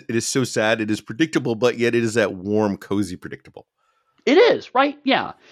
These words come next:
Speaker 2: Uh, you don't want to be, this is an area where you don't wanna be complicated and nuanced, right? It's the, you want that comfortable thing 'cause you wanna see Michael, frankly, do cool shit. Why I think,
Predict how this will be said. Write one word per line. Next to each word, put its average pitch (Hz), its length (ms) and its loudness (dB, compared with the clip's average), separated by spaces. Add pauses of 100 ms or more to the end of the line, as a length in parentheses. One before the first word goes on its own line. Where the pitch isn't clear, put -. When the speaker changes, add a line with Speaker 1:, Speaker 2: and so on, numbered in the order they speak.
(320)
Speaker 2:
Uh, 151 140 -4
you 202 120 -2
don't - 220 0
want 180 340 0
to 180 100 -2
be, 127 560 -4
this 247 160 -4
is 240 80 -8
an 214 60 -2
area 190 220 2
where 151 80 0
you 131 40 -12
don't 156 140 4
wanna 135 160 2
be 123 80 -8
complicated 104 600 -8
and 92 80 -12
nuanced, 92 420 -14
right? 104 180 -10
It's - 200 -12
the, - 80 -10
you 120 220 -8
want 135 320 -2
that 123 140 -4
comfortable - 420 -12
thing 202 160 -8
'cause 226 120 -10
you 226 80 -8
wanna 226 140 -2
see 240 240 -6 (180)
Michael, 165 360 -4
frankly, 135 280 -6
do 120 160 -10
cool - 220 -12
shit. - 240 -10 (880)
Why 180 560 0
I 180 80 -2
think, 208 260 -8